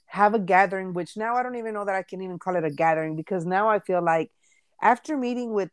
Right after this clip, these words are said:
an-, another amazing woman on Sunday to kind of discuss a little bit more about, you know, what are ways that we can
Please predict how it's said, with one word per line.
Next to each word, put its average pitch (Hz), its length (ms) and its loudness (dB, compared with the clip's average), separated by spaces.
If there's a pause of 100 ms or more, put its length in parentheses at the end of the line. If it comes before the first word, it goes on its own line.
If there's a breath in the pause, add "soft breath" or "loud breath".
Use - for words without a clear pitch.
an-, 185 180 -4
another 196 520 0
amazing 180 480 -4
woman 170 280 -4
on 156 220 -8 (100)
Sunday 160 580 -4 (580 soft breath)
to 208 100 -2
kind 202 240 2
of 233 80 2
discuss 208 480 -2
a 202 40 -2
little 190 200 2
bit 165 200 0
more 170 320 2
about, 151 380 2 (100)
you 185 100 -8
know, 160 160 -4
what 156 320 0
are 254 100 2
ways 202 320 6
that 165 120 0
we 160 100 -4
can 170 260 -4